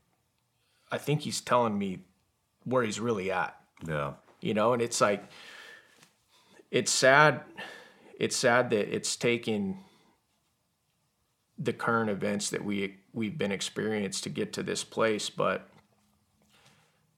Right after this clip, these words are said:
Speaker 1: I am grateful to see that it's not just me. There's a bunch of guys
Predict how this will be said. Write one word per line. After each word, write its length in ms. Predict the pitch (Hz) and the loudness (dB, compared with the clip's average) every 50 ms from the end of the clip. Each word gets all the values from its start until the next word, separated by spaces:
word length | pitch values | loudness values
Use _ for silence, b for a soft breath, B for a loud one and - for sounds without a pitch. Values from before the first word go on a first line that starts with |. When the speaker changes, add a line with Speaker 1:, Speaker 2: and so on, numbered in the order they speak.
| _ _ _ _ _ _ _ _ _ _ _ _ | _ _ _ _ _ _ _ _ _ _ _ _
Speaker 1:
I 160 | - - 107 | 0 0 0
am 380 | 110 113 113 113 120 117 113 104 | 0 0 -2 -4 -4 -4 -4 -6
grateful 480 | 82 - 104 98 101 98 - - 107 98 | -6 -4 -4 -4 -4 -4 -6 -6 -6 -4
to 100 | 104 92 | -4 -4
see 380 | - - - 107 101 101 101 | -4 -4 -4 -2 -2 -2 -2
that 240 | 92 90 90 90 - | -4 -4 -4 -4 -4
it's 180 | 95 - - - | -6 -6 -4 -4
not 220 | 104 98 87 - | -4 -4 -4 -6
just 240 | - 107 92 - - | -8 -8 -8 -8 -8
me. 340 | 92 92 92 90 87 - _ _ _ _ _ _ _ _ _ _ - | -8 -8 -8 -10 -12 -14 _ _ _ _ _ _ _ _ _ _ -6
There's 200 | 110 98 92 - | -6 -6 -4 -4
a 80 | 98 87 | -6 -8
bunch 800 | 87 - - _ 104 95 92 90 90 90 92 - - - - - _ _ _ _ _ _ _ | -8 -14 -8 _ -4 -4 -4 -4 -6 -6 -8 -8 -10 -10 -10 -14 _ _ _ _ _ _ _
of 200 | - 98 92 - | -4 -4 -4 -2
guys 560 | - 90 87 87 90 87 87 85 82 - - | -4 -4 -2 -2 -4 -4 -6 -8 -8 -12 -14